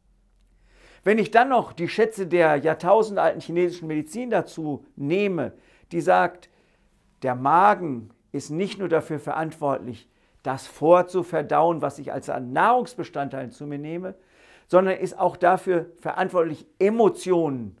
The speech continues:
zu verdauen. Und auf diesem Gebiet halt arbeite, Phytotherapeutika gebe, die die Vorverdauung von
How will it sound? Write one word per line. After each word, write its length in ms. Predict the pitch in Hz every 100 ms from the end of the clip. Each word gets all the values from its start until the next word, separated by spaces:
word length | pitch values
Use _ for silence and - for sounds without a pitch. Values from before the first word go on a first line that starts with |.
| _
zu 140 | -
verdauen. 680 | 123 131 120 131 123 110 95 - _ _ _ _ _ _ _ _ _ -
Und 200 | 165 160
auf 300 | 160 131 -
diesem 420 | 160 240 247 226
Gebiet 460 | 180 - 190 185 139
halt 260 | 143 -
arbeite, 760 | 143 147 139 127 117 110 113 107 _ _ _ _ _ _ _ _ _ _ _ _
Phytotherapeutika 1400 | _ - 185 226 208 185 180 160 151 147 160 160 156 151
gebe, 540 | 139 139 135 120 104 - _ _ _ _
die 160 | 143 156
die 300 | 143 139 104 _
Vorverdauung 1400 | - - 180 226 220 190 165 165 165 190 165 131 107 - _ _ _
von 360 | _ 127 127 107